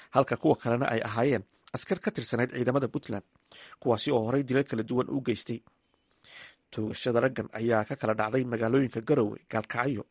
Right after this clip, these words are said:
Boosaaso iyo Qardho. Maxkamadda ciidamada ee Puntland ayaa sidan oo kale u toogatay koob iyo labaatan xukumane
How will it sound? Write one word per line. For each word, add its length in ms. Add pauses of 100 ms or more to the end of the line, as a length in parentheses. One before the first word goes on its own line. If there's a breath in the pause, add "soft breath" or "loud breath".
(120)
Boosaaso 520
iyo 180
Qardho. 300 (1800 loud breath)
Maxkamadda 440
ciidamada 380
ee 60
Puntland 360
ayaa 300
sidan 280
oo 140
kale 240 (120)
u 120
toogatay 460
koob 280
iyo 100
labaatan 400
xukumane 380